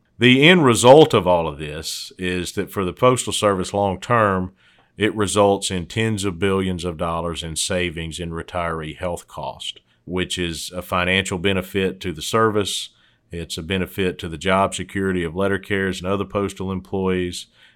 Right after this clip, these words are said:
and it's definitely a benefit, the long term, to the financial stability of the Postal Service, which directly relates to the service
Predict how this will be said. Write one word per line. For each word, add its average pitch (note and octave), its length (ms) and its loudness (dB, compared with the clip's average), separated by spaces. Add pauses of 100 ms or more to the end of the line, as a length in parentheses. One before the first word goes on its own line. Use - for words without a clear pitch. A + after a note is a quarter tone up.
and F2+ 160 -8
it's E2+ 180 -10
definitely F2 400 -4
a E2+ 40 -6
benefit, E2+ 600 -6
the F2 80 -10
long F2 280 -4
term, E2+ 480 -8 (200)
to F2+ 100 -12
the F2 80 -8
financial F2+ 560 -2
stability F2 540 -4
of D#2 60 -8
the E2+ 60 -12
Postal E2+ 360 -8
Service, E2 500 -8
which E2 200 -12
directly E2+ 500 -8
relates D#2+ 480 -8
to E2 100 -18
the D#2 100 -14
service D#2 640 -10